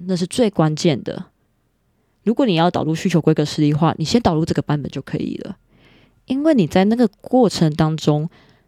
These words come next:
你就会使用到一些小的功能，像是你今天你可能要先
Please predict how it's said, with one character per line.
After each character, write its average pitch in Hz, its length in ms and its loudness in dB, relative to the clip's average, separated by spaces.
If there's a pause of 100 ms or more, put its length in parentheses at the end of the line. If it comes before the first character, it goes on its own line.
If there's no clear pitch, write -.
(120)
你 185 140 2
就 240 140 2
会 262 100 4
使 - 220 -2
用 156 180 0
到 175 160 4
一 - 20 4
些 185 160 4
小 - 340 0
的 - 220 -6
功 170 280 2
能， - 120 -2 (840)
像 254 240 -2
是 - 120 -6
你 190 140 2
今 190 240 0
天 190 400 4
你 165 60 2
可 - 220 0
能 139 140 0
要 165 220 4
先 175 560 0